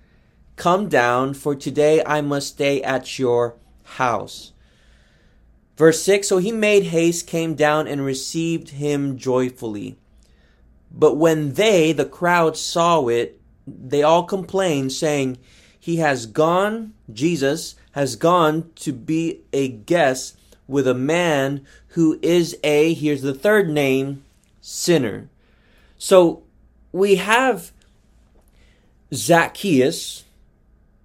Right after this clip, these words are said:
his first name, and then based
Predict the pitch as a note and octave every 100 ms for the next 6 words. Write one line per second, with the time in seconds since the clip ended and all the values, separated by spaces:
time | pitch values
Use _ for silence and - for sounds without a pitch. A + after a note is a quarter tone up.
0 | _ D3+ C3+ D#3+ D3 C#3+ C3 B2 A#2+ D#3+
1 | E3 E3+ _ - D#3+ E3 F3+ F#3 F3 -
2 | B2 F#3+ A#3+ C4 -